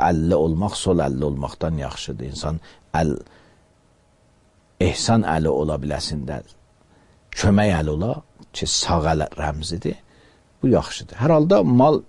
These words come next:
pis deyil, amma o qədər baçqı ilə ki, bilə ki, mal olacaq, hər halda qutulacaqdır.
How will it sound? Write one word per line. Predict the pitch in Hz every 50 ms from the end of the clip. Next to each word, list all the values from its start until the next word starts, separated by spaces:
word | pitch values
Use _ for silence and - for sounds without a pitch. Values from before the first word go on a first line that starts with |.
| - _
pis | _ - 107 101 - - -
deyil, | 185 185 180 90 73 -
amma | - 131 156 160 175 190 208 226 226 - - _ _ _ _ _ _ _ _ _ _ _ _ _ _ -
o | 170 165 135
qədər | - - 101 98 92 71 85 98 95 92 85 78 - -
baçqı | 98 90 87 - - - - - - 92 90
ilə | 85 87 85 82 82
ki, | 80 - - 143 165 180 185 202 - - _ -
bilə | - 92 107 107 117
ki, | 117 - 156
mal | 147 123 107 107 113 92
olacaq, | 80 80 73 73 71 - 85 - - _ _ _
hər | - - 85 80 78 71
halda | 71 80 101 135
qutulacaqdır. | 123 - - - - - - - - - - - - - -